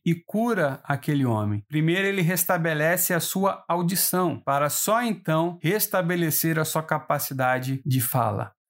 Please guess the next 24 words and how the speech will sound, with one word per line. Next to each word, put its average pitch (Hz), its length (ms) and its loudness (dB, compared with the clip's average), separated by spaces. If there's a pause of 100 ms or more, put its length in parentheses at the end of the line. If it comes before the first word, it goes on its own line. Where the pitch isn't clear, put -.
(100)
Isso 196 280 2
também 185 260 0
nos 180 220 0
mostra 135 760 -2
que 160 260 -2
esse 185 280 0
nosso 190 320 0
encontro 196 640 0
com 180 260 0
Jesus 156 460 0
também 175 400 0
deve 165 320 2
nos 175 200 0
trazer 170 640 0
a 160 220 0
essa 175 360 0
sabedoria 190 840 0
dos 190 160 2
sentidos, 196 560 2
ou 185 120 2
seja, 180 560 0
de 170 80 0
sermos 190 480 2
prontos 214 800 -2